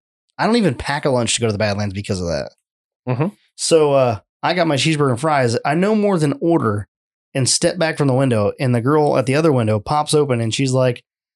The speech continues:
Speaker 1: "Ten-piece nug?" I was like, "The fuck she just say?" And I don't remember who was standing with me.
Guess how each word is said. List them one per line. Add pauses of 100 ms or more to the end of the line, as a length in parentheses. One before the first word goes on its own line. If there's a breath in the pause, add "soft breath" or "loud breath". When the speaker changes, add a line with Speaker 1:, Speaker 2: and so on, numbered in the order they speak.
(460)
Speaker 1:
"Ten-piece
nug?" (260)
I
was
like, (480)
"The (260)
fuck
she
just
say?" (960)
And (100)
I
don't
remember
who
was
standing
with
me.